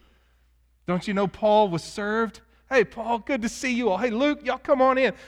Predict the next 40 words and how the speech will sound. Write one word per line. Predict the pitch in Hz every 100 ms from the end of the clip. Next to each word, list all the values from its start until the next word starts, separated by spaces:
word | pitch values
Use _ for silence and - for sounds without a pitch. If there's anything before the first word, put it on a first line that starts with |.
| _
Let | 226
me | 269
grab | 208 254 247
your | 226
bags. | 185 226 202 156
I | 202 233
got | 226 226
'em. | 240 233 _ _ _ _ _ _ _ _ _ _ _ _ _ _ _ _ _ _ _ _ _ _ _ _ _ _ _ _ _ _ _
I | 202
got | 220 226
'em. | 196
Y'all | 233
need | 254 247
something | 269 240
to | 175
drink? | 202 269 269 - _
Y'all | 214 240
sit | - 277
down. | 247 240 190 - _ -
Let | 233
me | 240
get | 262
you | 254
something | - 240 175
to |
drink. | 165 202 196 180 - _ _ _ _ _
It's | _
been | 220
a | 208
long | 226 226 233 208
travel, | - 220 202
huh? | 170 208 233 - _ _ _ _ _ _ _ _ _ _ _ _ _ _ _
We're | 180
gonna | 214
take | - 208
care | - 226 202
of | 175
you. | 170
We've | 196
been, | 202